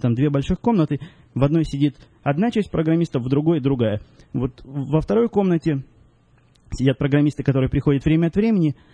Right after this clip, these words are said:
а, значит, в основном зале сидят те, которые всё время там целыми днями сидят, которые не из дома работают, есть у нас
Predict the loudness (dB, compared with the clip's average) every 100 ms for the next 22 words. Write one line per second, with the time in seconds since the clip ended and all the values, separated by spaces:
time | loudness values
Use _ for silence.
0 | -6 0 0 0 -2 0 2 2 2 0
1 | 0 0 0 0 0 0 0 0 0 0
2 | 0 -2 -2 -4 -2 0 2 0 -2 -4
3 | -6 -10 -10 -20 _ _ -20 _ _ _
4 | -10 -6 -4 0 2 4 2 0 0 0
5 | -2 -2 -2 0 -2 0 -2